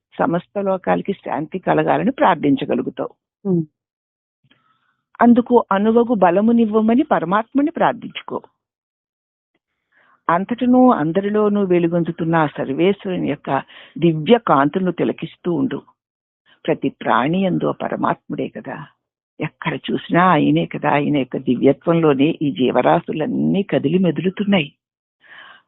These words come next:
Speaker 1: ఆయన యొక్క దివ్య శక్తి ప్రభావంలోనే ప్రతి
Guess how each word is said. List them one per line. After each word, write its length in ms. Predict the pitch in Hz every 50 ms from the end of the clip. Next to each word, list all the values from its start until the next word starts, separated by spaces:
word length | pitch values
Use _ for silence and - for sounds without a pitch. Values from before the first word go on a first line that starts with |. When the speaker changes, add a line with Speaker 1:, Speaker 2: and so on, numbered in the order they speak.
| - 139
Speaker 1:
ఆయన 260 | 156 160 156 151 147
యొక్క 420 | 135 - - - 214 330 370 359 _ _ _ _ _ _ _ _ _ - -
దివ్య 280 | 147 135 123 135 143
శక్తి 540 | 135 - - 123 _ _ - - 214 214 180 _ _ _ _ _ _ _ _ _ _ _ _ _ _ -
ప్రభావంలోనే 800 | 165 143 131 - 180 185 202 208 208 190 175 170 165 147 143 135
ప్రతి 380 | - - 135 135 - - 170